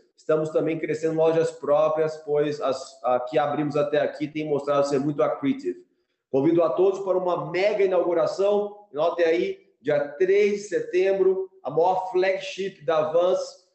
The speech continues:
ah, da América Latina, uma das maiores do mundo,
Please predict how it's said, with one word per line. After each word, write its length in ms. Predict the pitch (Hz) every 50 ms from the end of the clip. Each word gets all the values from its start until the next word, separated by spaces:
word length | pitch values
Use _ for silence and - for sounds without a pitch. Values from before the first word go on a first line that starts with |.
| _ _ _
ah, 340 | - 139 151 151 151 151 147
da 160 | 147 147 151 147
América 760 | 143 147 156 165 170 175 170 170 170 165 165 160 156 147 139
Latina, 840 | 139 143 143 143 - - - 170 185 196 196 196 190 196 196 - - - - _
uma 140 | 151 156 160
das 200 | 165 165 151 151
maiores 280 | 151 165 175 170 160 147
do 100 | 156 151
mundo, 640 | 147 156 170 180 185 190 185 185 185 190 - -